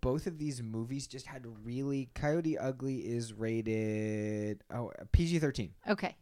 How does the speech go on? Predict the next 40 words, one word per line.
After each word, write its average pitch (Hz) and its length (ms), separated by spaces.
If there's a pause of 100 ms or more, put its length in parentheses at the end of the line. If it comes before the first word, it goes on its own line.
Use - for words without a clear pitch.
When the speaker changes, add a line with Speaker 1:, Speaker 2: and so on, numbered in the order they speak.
Speaker 2:
I 185 80
was 180 120
like, 180 180
"Oh, 202 180
don't 185 220
say 185 120
R, 151 140
don't - 240
say 143 140
R, 147 140
don't 147 240
say 185 80
Speaker 1:
No, 247 60
I 240 40
Speaker 2:
R." 254 80
Speaker 1:
don't 392 100
think 381 140
it's 330 120
R. 117 240
Well, 139 220
Speaker 2:
No, 131 120
Speaker 1:
I, 226 40
Speaker 2:
it's - 120
Speaker 1:
I 143 120
thought 175 180
Speaker 2:
P 160 40
G. - 20
Speaker 1:
I - 40
saw 127 160
P 107 180
G 101 120
thirteen 98 460
somewhere, 101 300
Speaker 2:
Yeah. 98 140
Speaker 1:
but 151 100
all 139 180
the 147 120
ratings 120 420
are 110 120
like, 104 200